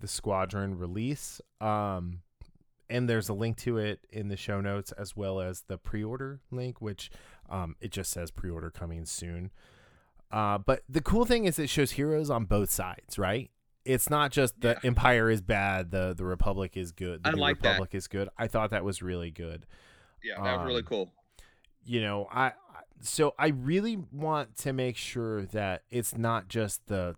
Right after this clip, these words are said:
Speaker 1: the cockpit view, though, 'cause I really like that, like, looking at the back of the plane when I fly.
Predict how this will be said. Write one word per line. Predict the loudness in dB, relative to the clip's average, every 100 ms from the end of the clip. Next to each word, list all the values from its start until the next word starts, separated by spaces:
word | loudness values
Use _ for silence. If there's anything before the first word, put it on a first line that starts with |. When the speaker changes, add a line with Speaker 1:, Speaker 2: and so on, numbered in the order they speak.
| -8
Speaker 1:
the | -8
cockpit | -4 -4 -4 -4 -4 -4 -6
view, | -6 -2
though, | 0 0
'cause | 0 -2
I | -2
really | 0 -2 0 -2
like | -2 -4 -4
that, | -2 -2 -4
like, | -8 -10 -14 -20 -20 -20 -6
looking | -4 -4 -4
at | -4
the | -4
back | -4 -4 -4
of | -4
the |
plane | -2 0 -2 -4
when | -4
I | -4
fly. | -4 -4 -4 -6